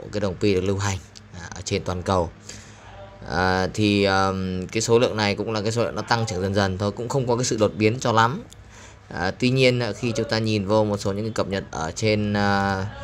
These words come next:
More chẳng hạn, thì mình có thể thấy là chúng ta có những cái giao dịch thường xuyên nó vẫn xảy ra, đặc biệt là ở Việt Nam cũng khá là nhiều.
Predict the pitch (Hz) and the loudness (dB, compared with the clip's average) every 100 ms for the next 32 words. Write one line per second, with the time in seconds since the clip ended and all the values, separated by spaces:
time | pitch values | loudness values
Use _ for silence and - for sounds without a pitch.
0 | - - - - - - 113 117 113 117 | -12 -14 -16 -18 -18 -6 -4 0 4 8
1 | 120 113 104 101 - - 98 92 87 104 | 8 6 0 -2 -4 -10 -8 -6 -4 -4
2 | 90 92 101 110 92 92 92 107 101 98 | -2 -2 2 2 2 0 -4 -2 -2 0
3 | 90 90 101 101 98 95 107 107 101 - | 0 0 -2 -4 -4 0 2 2 0 -2
4 | 98 92 113 104 92 127 117 87 98 107 | -6 0 0 2 -2 -2 -2 0 2 2
5 | 101 - 110 - 95 78 87 90 104 104 | 2 -4 -10 -4 -2 -2 -2 0 2 0
6 | 107 113 135 120 107 | 0 0 0 2 2